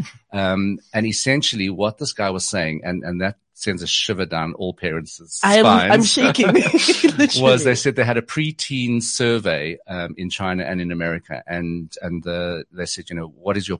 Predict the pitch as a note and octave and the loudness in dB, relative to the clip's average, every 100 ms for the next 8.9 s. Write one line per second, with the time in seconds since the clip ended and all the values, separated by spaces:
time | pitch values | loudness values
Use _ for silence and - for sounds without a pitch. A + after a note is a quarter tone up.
0 | _ G2 E2 - D#2 G2+ - C2 - _ | _ -6 -4 -4 -4 -2 -2 -6 -18 _
1 | _ _ _ _ F2+ F2 E2+ E2 D#2 E2+ | _ _ _ _ -8 -4 -2 -4 -4 -4
2 | E2+ D#2+ C#2+ F2 E2+ B2 B2 - G2 C2+ | -2 -2 -4 -2 2 4 2 0 -2 -4
3 | F2 E2 D#2+ - - G2 - D2+ - - | -6 -6 -6 -8 -4 -4 -2 -4 -4 -8
4 | - _ _ - F#2+ - - F2 F2+ G2 | -12 _ _ -8 -8 -8 -8 -6 -4 -2
5 | F#2 F#2 C#3 C3 F2+ D#2+ F#2+ E2 - F#2 | -4 -4 -2 0 0 -4 -4 -6 -2 -2
6 | D2+ D#2+ - D#3 C#3+ C3+ C#3 A2 F#2 - | -2 -4 -4 -2 2 2 0 -2 -2 0
7 | G2+ F#2 F2+ F2 F2 E2 - - - _ | 0 0 0 0 -2 -2 -4 -6 -12 _
8 | F2 E2 E2 D#2+ E2 D#2+ C2 D#2 C#2+ | -10 -6 -6 -6 -6 -6 -4 -6 -6